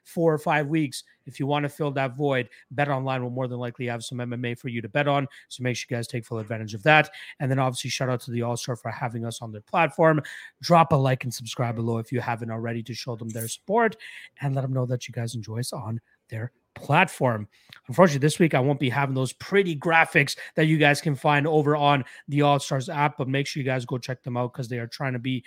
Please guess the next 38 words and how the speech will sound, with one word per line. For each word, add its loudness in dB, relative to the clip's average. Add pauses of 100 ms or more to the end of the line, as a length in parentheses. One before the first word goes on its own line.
(180)
the -8
one-stop -4
shop -6
for -8
you -2
guys -4
for -16
anything 2 (360)
M 2
M 2
A 0
and -4
U 0
F -4
C -8
related. -4 (240)
Check -4
out -4
the -4
All -2
Star -8
app. -8 (180)
Link -2
to -10
down -8
that, -8 (220)
download 6
that 0 (220)
is -8
in -8
the -10
description -12
below. -14 (260)
All 4
right, 2
Cody, -4 (380)
let's -10 (180)
fucking -8